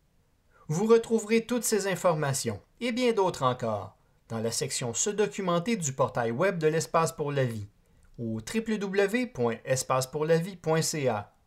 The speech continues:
Cette capsule est une production du planétarium Rio Tinto Alcan. Texte André Grandchamp.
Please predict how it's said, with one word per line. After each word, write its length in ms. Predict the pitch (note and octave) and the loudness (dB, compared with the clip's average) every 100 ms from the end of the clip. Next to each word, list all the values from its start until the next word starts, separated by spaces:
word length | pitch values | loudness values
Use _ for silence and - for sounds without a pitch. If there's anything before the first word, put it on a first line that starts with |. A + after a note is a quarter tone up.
| _ _ _ _ _ _ _ _ _ _ _ _ _ _ _ _ _ _ | _ _ _ _ _ _ _ _ _ _ _ _ _ _ _ _ _ _
Cette 240 | - E3 D#3+ | -2 0 2
capsule 380 | D3 - F#3 | 2 2 0
est 120 | F3 F3 | 0 2
une 120 | E3 | 2
production 500 | E3+ D3+ C#3 - G#3+ | 2 0 0 0 0
du 120 | F3 | 0
planétarium 720 | C#3+ C3 B2+ C3 B2 E3 G3 | 2 2 2 0 0 0 -2
Rio 240 | F#3+ G#3+ | 0 0
Tinto 440 | F#3+ F#3+ E3 F#3 E3+ | 0 -2 0 2 4
Alcan. 400 | D3 C3 A#2 F#2 _ _ _ _ _ - | 4 0 -6 -8 _ _ _ _ _ 2
Texte 480 | A#3 A3+ - B3+ C4 | 2 2 0 0 0
André 300 | G#3+ A3 G3+ | 2 0 0
Grandchamp. 520 | F#3 E3 C#3+ - G#2+ | 0 2 2 0 -4